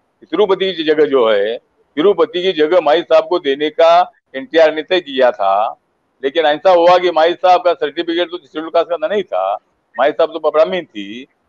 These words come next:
और इसीलिए मतलब schedule cast का ticket उनके पास नहीं होने से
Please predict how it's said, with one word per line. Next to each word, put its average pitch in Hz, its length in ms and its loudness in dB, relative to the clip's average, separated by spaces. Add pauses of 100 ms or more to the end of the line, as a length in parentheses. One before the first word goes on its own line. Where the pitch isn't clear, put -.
(140)
और 147 260 2
इसीलिए 185 340 0
मतलब 175 500 2
schedule 170 300 -4
cast 170 220 0
का 180 80 4
ticket 170 220 -6
उनके 165 220 -12
पास 180 220 0
नहीं 196 100 -4
होने 139 260 -4
से 113 340 -8